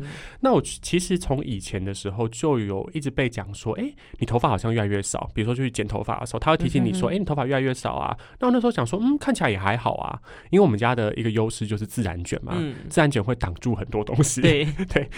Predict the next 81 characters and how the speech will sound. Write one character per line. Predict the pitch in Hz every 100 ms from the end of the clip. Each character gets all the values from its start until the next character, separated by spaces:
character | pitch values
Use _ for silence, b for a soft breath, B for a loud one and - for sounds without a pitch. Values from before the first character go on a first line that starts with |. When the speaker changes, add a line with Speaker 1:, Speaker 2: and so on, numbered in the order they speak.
| B B
Speaker 2:
所 | 202
以 | 180
你 |
就 | 117 175
会 | 190
觉 | 180 120
得 | 123 123
，“诶， | 240 -
看 | 262
起 | 196
来 | 117
好 | 101
像 | 165
没 | 143
有 | 131
那 | 127
么 | 117
严 | 98 92
重， | 123 107
搞 | 98 101
不 |
好 | 127
只 | -
是 | 113
暂 | 110 113
时 | 101 - 107
的， | 95 87 -
可 | 107
能 | 107
最 | 135
近 | 123
比 | 107
较 | 107 104
累， | 123 156 98 -
或 | 127
可 | 117 101
能 | 95
最 | 120
近 | 117 104
的 |
生 | 98 113
活 | 110
作 | 95 110
息 | -
比 | 92
较 | 104
不 | - 101
正 | 120 98
常， | - 90 - B B B
那 | 123 117 104
也 | 113
许 | 104
它 | 98
就 | 98
会 | 98
长 | - -
回 | - 78
来。” | 95 117 b b b b -
可 |
是 | 110
大 | 143 147
家 | 139
都 | 127
知 | -
道 | 117 110
哦， | 90 92 - b b
随 | - 160
着 | 196
年 | 135
龄 | 127 127
增 | 135
长 | 139 98 80
呢， | 85 85 98
你 | 110
就 | 175
只 | -
会 | 92
越 | 107
来 | 104
越 | 87 95
累， | 92 90 98